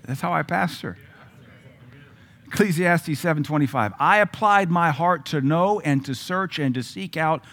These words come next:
wisdom and the reason of things, and to know the wickedness of folly, even of foolishness and madness." So Solomon said, "This is what I did with my heart."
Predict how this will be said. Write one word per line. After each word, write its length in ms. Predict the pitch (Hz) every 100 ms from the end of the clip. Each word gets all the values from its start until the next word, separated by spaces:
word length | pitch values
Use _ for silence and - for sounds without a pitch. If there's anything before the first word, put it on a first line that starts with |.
| - -
wisdom 720 | 160 233 170 127 - - - _ _ _ _ _ _ _ _
and 240 | 123 147 175
the 60 |
reason 400 | 170 208 208 165
of 100 | 147
things, 380 | 117 123 101 95
and 100 | 123
to 80 | 127
know 160 | 143 160
the 80 |
wickedness 540 | 156 208 202 185 196 185
of 80 | -
folly, 400 | 220 214 147 135
even 240 | 160 156
of 80 | 147
foolishness 520 | 170 165 147 143 135
and 80 | 127
madness." 400 | 113 107 87 - - - - -
So 180 | - 123
Solomon 460 | 120 165 170 151 123
said, 260 | 127 107
"This 220 | 123 151
is 40 | 165
what 200 | 139 131
I 80 | 120
did 180 | 123
with 120 | 104 98
my 160 | 104
heart." 260 | 95 82